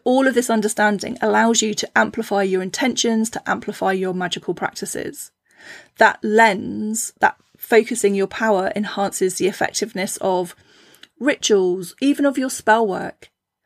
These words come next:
That in-, it's an internal compass guiding you into aligning your actions with your highest self, with the highest for yourself, for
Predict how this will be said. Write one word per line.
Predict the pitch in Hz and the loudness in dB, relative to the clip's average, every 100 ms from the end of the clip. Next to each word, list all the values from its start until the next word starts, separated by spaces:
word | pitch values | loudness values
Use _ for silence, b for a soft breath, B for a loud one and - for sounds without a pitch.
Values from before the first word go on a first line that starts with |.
| _ - | _ 0
That | 214 | 0
in-, | - - | 0 0
it's | - - | -2 0
an | 214 | -2
internal | 214 - 233 233 240 | -2 0 2 2 0
compass | 226 226 226 - 196 - - _ _ _ _ | -2 -2 -2 -4 -12 -12 -16 _ _ _ _
guiding | 220 208 226 214 190 | 6 6 6 4 2
you | 185 196 208 - | -2 -6 -6 -6
into | 220 - 208 | -6 0 4
aligning | 202 202 208 208 196 | 4 4 2 0 -2
your | 190 - | -2 -2
actions | - - 185 180 | -4 -6 -8 -8
with | 190 202 180 220 - b b b b | 0 2 2 -4 -14 b b b b
your | 208 208 | 2 2
highest | - - 214 208 - | 0 0 4 4 0
self, | - 190 180 - - | -2 -2 -2 -2 2
with | 208 - | 2 2
the | 208 | -4
highest | - 190 208 208 - | -2 2 4 4 -2
for | 196 | -4
yourself, | 185 180 - 202 208 | -2 -2 0 0 0
for | - - 180 185 | -4 -2 -2 -2